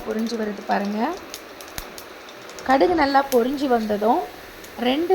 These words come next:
வரமிளகாய் இதுல வந்துட்டு சேர்த்துக்கிறேன். அதுக்கப்புறமா ஒரு பச்சை மிளகாவை நாலா கீறி எடுத்து வச்சிருக்கேன்.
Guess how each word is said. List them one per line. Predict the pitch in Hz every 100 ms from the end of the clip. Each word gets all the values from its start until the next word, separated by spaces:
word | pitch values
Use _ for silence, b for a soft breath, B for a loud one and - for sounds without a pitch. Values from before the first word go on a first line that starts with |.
| 302
வரமிளகாய் | 247 254 254 220 220 226
இதுல | 214 208 208
வந்துட்டு | 202 285 -
சேர்த்துக்கிறேன். | 220 202 196 202 233 403 - - - - - - - - - - - - - - - - - - - - - - - - - - 294
அதுக்கப்புறமா | 349 302 233 226 226 302 311
ஒரு | 285 370
பச்சை | 262 247 269 247
மிளகாவை | 233 214 214 233 339 - - - - - - 247
நாலா | 262 285 311 302
கீறி | 247 254 240
எடுத்து | 208 - 214
வச்சிருக்கேன். | 208 214 - 220 339